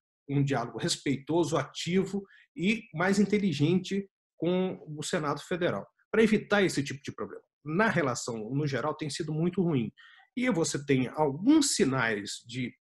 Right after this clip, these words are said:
melhora na, dentro do funcionamento do Palácio do Planalto. Vamos estabelecer que o general Braga Neto aqui tá, tem melhorado, tem sistematizado, organizado melhor suas relações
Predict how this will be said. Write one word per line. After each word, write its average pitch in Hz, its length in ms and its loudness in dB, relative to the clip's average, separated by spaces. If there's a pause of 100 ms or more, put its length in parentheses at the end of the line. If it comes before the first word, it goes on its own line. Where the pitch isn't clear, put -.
(360)
melhora 139 580 2
na, 127 220 0 (240)
dentro 165 300 2
do 139 80 -2
funcionamento 143 720 0
do 143 120 -8
Palácio 123 460 -4
do 117 80 -10
Planalto. 120 640 0 (420)
Vamos 120 180 -6
estabelecer 127 520 -4
que 127 80 -2
o 113 400 -6
general 120 420 -2
Braga 127 300 2
Neto 117 300 -2
aqui 147 340 0
tá, 156 220 -6 (100)
tem 165 100 0
melhorado, 143 560 0
tem 151 260 -2 (280)
sistematizado, 139 800 2
organizado 147 680 4
melhor 143 340 6
suas 143 240 -2
relações 139 580 0